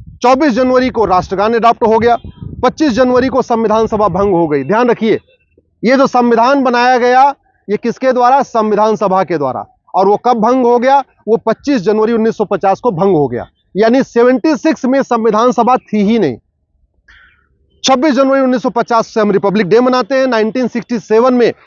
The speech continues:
सुप्रीम कोर्ट का गोलकनाथ केस का फैसला आया, जिसमें सुप्रीम कोर्ट ने कहा कि संविधान के बेसिक स्ट्रक्चर को कोई भी सरकार नहीं बदल सकती।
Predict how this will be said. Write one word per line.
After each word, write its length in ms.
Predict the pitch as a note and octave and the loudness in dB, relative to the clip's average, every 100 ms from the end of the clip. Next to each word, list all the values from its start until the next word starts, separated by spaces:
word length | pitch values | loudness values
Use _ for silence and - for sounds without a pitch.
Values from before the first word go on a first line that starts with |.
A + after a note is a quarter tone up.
| _ _ | _ _
सुप्रीम 400 | - A#3 A#3+ B3+ | -4 -4 0 0
कोर्ट 220 | A#3+ A#3+ A3+ | 2 0 0
का 100 | A3+ | -2
गोलकनाथ 500 | E3 G#3+ A#3 A3+ A3+ | 2 0 0 -2 -4
केस 240 | F#3 G#3+ | -2 -4
का 120 | A3 | -2
फैसला 400 | G3 F#3 - A3+ | 0 -2 0 0
आया, 160 | A#3 B3 | 2 2
जिसमें 240 | G3 F3+ | -2 -4
सुप्रीम 360 | F#3+ G3+ A3+ A3+ | -4 -2 -2 -2
कोर्ट 220 | A3+ F#3 | 0 0
ने 100 | A3 | -2
कहा 260 | A3+ A3 C4 | 0 2 0
कि 380 | _ _ - | _ _ -12
संविधान 520 | G3 G#3+ G3+ G3 G#3 A3 | -6 -4 -2 0 0 0
के 120 | A3 | -2
बेसिक 420 | D#3+ G3+ - A3 | 0 0 0 -6
स्ट्रक्चर 420 | G3+ G3+ - G#3+ | -6 -6 -4 -4
को 100 | G3+ | -2
कोई 260 | G3 G#3 G#3+ | -2 0 0
भी 120 | G3 | -2
सरकार 480 | F#3 F3+ D#3 G3 F3+ | -2 -2 0 0 0
नहीं 220 | F3 G3 | 0 0
बदल 240 | E3+ D#3+ | 0 -2
सकती। 340 | C3+ B2 - | -2 -8 -12